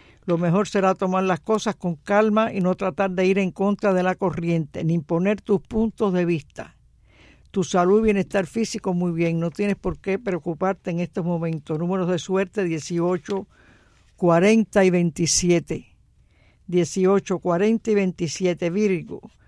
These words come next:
Un día excelente para cultivar las relaciones amorosas y la convivencia familiar. Un día astra-, astralmente favorable para descollar y brillar con luz propia.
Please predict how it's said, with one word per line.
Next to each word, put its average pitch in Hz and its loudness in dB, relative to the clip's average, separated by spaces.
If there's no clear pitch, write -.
Un 220 0
día 240 4
excelente 226 2
para 196 2
cultivar 180 0
las 202 2
relaciones 196 0
amorosas 185 0
y - 2
la 170 0
convivencia 175 0
familiar. 156 -4
Un 180 -4
día 196 2
astra-, 190 -4
astralmente 175 -2
favorable 180 2
para 160 -2
descollar 165 2
y 208 2
brillar 175 2
con 175 -2
luz 180 0
propia. 165 -2